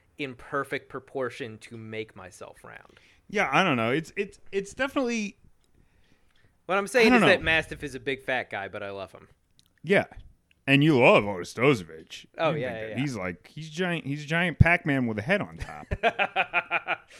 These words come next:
Speaker 2: Yeah, Dozovich is great. And
Speaker 1: He's like a snowman if you remove the center circle.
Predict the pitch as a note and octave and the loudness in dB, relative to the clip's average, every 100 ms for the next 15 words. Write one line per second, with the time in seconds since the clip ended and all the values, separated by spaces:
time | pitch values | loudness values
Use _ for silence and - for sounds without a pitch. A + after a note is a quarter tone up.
0 | - - _ _ _ _ _ _ _ _ | -20 -20 _ _ _ _ _ _ _ _
1 | - - - C3 F2+ D#3 G3 F3+ E3+ D3+ | -20 -8 0 0 4 4 4 2 -4 -6
2 | B2+ C3+ A2 C3+ C#3 C#3+ G#3 A#3 G#3 C#4+ | 2 2 4 4 4 4 4 4 4 2
3 | - A#3+ G3+ F#3+ G3+ F#3+ E3+ D#3 D#3+ F3 | 0 0 4 4 4 4 2 2 -2 -4
4 | D#3+ E3 D#3+ D3+ D3 C#3+ D#3+ - G3+ D#3+ | -6 -6 -4 -4 -4 -6 -8 -4 0 0
5 | D#3+ F3 D#3+ - D3 - G3+ G#3 - | 0 -2 -2 -2 -2 0 0 -2 -4